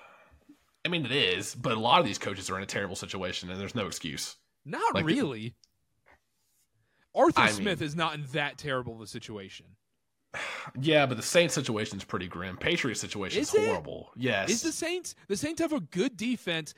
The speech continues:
Speaker 2: and they're in the worst division in football. They have legit guys like Chris Olave and Alvin Kamara. Like, and they have Jameis Winston. Like, it, it feels like they should be winning the N F C South.
Speaker 1: I still think Daboll's gone.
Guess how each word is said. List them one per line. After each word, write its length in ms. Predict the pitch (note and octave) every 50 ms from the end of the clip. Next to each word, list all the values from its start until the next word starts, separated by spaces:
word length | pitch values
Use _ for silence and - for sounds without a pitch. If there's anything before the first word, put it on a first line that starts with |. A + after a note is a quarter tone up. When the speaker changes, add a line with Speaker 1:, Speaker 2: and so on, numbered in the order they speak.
| - - -
Speaker 2:
and 100 | F3 G3
they're 120 | G3+ G3+
in 60 | G#3
the 80 | G3+ F#3
worst 360 | D3 D#3 F#3 A3+ B3 - -
division 320 | A#3 G#3+ A3 F#3+ G#3 G3+
in 80 | F3 D3+
football. 560 | - - F#3+ D#3 - - B2 A#2+ A2+ A2+ - _ - -
They 120 | - D#3+ D#3+
have 440 | - B2 C#3 E3+ A3+ C#4 B3 F#3 G3
legit 340 | G#3+ G#3 D#3 D#3 G#3+ G3 D3
guys 320 | C#3+ D3+ F#3+ G#3+ F#3+ E3
like 160 | E3+ D3 -
Chris 240 | - - F3+ F3 -
Olave 420 | G3 E3 D#3 D#3 D#3 D#3+ D#3 D#3 C#3+
and 100 | C3+ C3+
Alvin 280 | C#3+ D3+ C#3+ C#3+ C3
Kamara. 440 | - B2 A#2+ B2+ B2 G#2 - - - _ _ _ _ _ _ _ _ _ _ _ _ -
Like, 180 | C#3+ D#3+ - - _ -
and 180 | F#3+ F#3+ E3+ - -
they 120 | F#3 A3
have 240 | A#3 D#4 F4+ G#4+ B3+
Jameis 400 | D3+ - C4 D#4 C#4+ A#3+ F3 -
Winston. 520 | G3+ A#3 C#4 C4 - - F3+ E3 D#3 C#3 C#3
Like, 280 | C3+ B2+ A#2+ - - _ _ _ _ _ _ _ _ _ - _ _ -
it, 120 | E3+ - _ - B2 - E3 - - - _ _ _ _ _ _ _ _ _ _ _ _ - -
it 100 | G3 -
feels 380 | - - C#4 E4 D#4 A#3+ A3
like 180 | C4+ A#3+ F#3 -
they 160 | G#3 G#3 G#3+
should 420 | E3+ - - - G#3+ G#3+ E3+ D3
be 160 | - G#3 G3+ F3+
winning 320 | D3+ D3 D#3+ E3+ D#3 D3
the 120 | C#3+ C3+ C3
N 100 | C3 B2+
F 80 | A#2 -
C 160 | - A#2+ A2+
South. 500 | - - A#2+ G#2 F#2 F2 - - - _ _ _ _ _ _ _ _ _ _ _ _ _ _ _ _ _ _ -
Speaker 1:
I 120 | D3 D3+
still 180 | C3+ - D3+ B2+
think 160 | - A2 G2+
Daboll's 320 | - F2+ F2+ G2 D#2+ D#2+ -
gone. 220 | D#2+ D#2+ E2